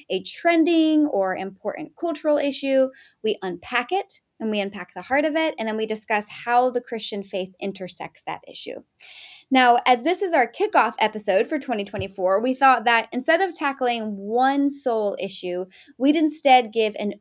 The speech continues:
overview of what will most likely dominate this year's headlines, or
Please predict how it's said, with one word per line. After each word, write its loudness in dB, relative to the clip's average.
overview 0
of -2
what 2
will 0
most 2
likely -4
dominate -6
this -10
year's -6
headlines, -12
or 6